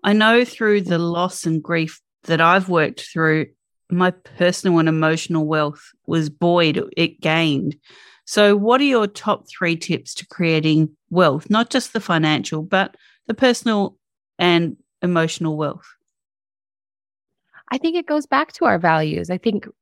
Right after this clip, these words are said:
Speaker 2: what we consider to be valuable or that which makes us wealthy in life is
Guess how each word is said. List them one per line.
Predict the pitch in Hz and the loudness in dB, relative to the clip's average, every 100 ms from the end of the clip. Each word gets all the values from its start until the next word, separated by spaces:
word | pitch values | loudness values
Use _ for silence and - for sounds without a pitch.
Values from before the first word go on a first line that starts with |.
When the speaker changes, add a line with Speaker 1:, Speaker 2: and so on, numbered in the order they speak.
| _ | _
Speaker 2:
what | 214 208 262 - | -4 2 4 2
we | 208 233 | 0 -2
consider | - 214 - 202 196 | -2 -4 -2 -2 -2
to | - | -4
be | 175 180 170 165 170 _ _ _ _ - | -4 -2 0 -2 -4 _ _ _ _ -4
valuable | 185 180 180 170 165 151 170 185 - | 2 4 4 2 2 2 0 -6 -2
or | 175 165 - | 0 0 -2
that | 180 160 - | -2 -2 -4
which | 185 180 190 | -8 -6 -4
makes | 165 - | -4 -4
us | 160 - | -6 -2
wealthy | 160 160 156 147 143 - | 2 2 2 -2 -2 -4
in | 156 | -4
life | 151 156 160 - - - | -2 -4 -4 -10 -10 -2
is | 165 156 156 151 | 0 0 -2 -8